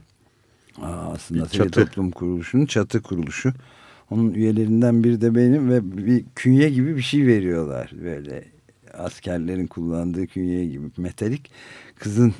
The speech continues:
Speaker 1: göğsünde de o vardı. Ben benimkini torunuma epeyden beri, e, vermiş durumdayım bendeki künyeyi. Onun sürdürmesi gerekiyor fakat bayağı,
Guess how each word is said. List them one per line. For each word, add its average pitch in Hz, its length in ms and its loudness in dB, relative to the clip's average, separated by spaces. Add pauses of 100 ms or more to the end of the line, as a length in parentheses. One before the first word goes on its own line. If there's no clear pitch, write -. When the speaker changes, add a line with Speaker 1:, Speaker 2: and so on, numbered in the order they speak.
(100)
Speaker 1:
göğsünde 107 720 2
de 131 60 6
o 120 240 6
vardı. 82 500 -6 (1120)
Ben 110 320 0
benimkini 117 640 2 (480)
torunuma 104 560 0 (480)
epeyden 87 840 -4
beri, 98 200 0
e, 85 640 -8
vermiş 101 480 -4
durumdayım 98 600 -4
bendeki 82 580 -8
künyeyi. 101 640 -2 (720)
Onun 143 180 8
sürdürmesi 104 760 0
gerekiyor 123 420 6
fakat 127 360 -2
bayağı, 127 380 6